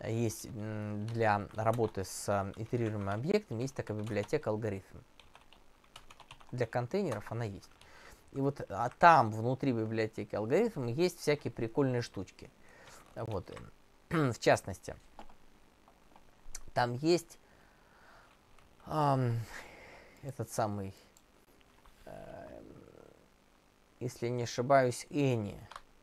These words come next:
Щас, секундочку. Я не х-, не хочу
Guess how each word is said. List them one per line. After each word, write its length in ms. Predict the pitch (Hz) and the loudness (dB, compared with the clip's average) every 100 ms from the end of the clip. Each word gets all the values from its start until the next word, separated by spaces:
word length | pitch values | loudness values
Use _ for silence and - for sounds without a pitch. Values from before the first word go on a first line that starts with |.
| - - - _ - _ - - - - | -20 -20 -20 _ -20 _ -20 -20 -20 -14
Щас, 160 | 98 | -12
секундочку. 1120 | - 101 - 147 156 147 - - 135 131 127 123 - - - - - - | -10 -12 -8 -6 -6 -8 -10 -2 0 2 0 -4 -12 -16 -18 -20 -20 -10
Я 140 | 85 - | -10 -10
не 160 | 120 117 | -10 -10
х-, 140 | - | -10
не 120 | 113 | -10
хочу 320 | 113 101 - | -8 -10 -10